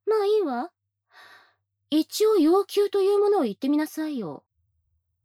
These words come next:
はあ。やっぱりね。予想通りだわ。前にもいたのよね。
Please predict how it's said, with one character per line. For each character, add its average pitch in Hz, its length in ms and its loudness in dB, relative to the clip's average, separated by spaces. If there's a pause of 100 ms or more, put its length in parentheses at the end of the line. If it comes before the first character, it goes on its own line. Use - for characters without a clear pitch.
(2250)
は 254 1300 -8
あ。 - 20 -16 (1400)
や 208 220 -4
っ 214 80 -14 (320)
ぱ 214 160 -6
り 180 140 -6
ね。 214 500 -14 (1040)
予 233 160 0
想 320 360 -4
通 339 80 -6 (120)
り 339 80 -4
だ 170 140 -10
わ。 - 220 -20 (2000)
前 392 360 2
に 427 140 4
も 302 120 2
い 269 80 -4
た 349 160 -2
の 403 140 0
よ 311 100 0
ね。 294 540 -4